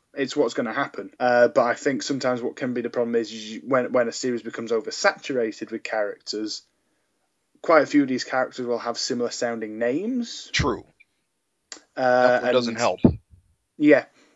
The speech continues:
Speaker 1: In their Romanized version, they seem very similar, but in the original Japanese, they're completely different. Because obviously they'll have different, I think there's, like, three different languages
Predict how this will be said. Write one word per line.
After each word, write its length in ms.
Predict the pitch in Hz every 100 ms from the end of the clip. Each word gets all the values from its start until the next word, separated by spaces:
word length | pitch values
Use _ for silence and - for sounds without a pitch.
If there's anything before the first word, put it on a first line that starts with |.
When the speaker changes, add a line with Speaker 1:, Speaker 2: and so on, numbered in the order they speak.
| _ -
Speaker 1:
In 180 | 151
their 140 | 147 135
Romanized 580 | 156 160 156 143 131 127
version, 380 | 135 127 120
they 140 | 120 120
seem 320 | - 147 139
very 200 | 127 123
similar, 440 | - 127 123 120
but 180 | 117 123
in 80 | 117
the 120 | 117
original 280 | 117 113 107
Japanese, 500 | 113 - 123 120 113
they're 80 | 107
completely 400 | - - 117 -
different. 600 | 120 165 - 110 101 - - _ _ _ _ _
Because 200 | - 127
obviously 340 | 120 113 - 117
they'll 200 | 117 113
have 240 | 113 107
different, 560 | 117 - 113 104 - _ - -
I 60 | -
think 160 | 185
there's, 120 | 151 135
like, 180 | 127 -
three 300 | - 151 127
different 320 | 117 127 117
languages 760 | 123 120 113 110 104 98 -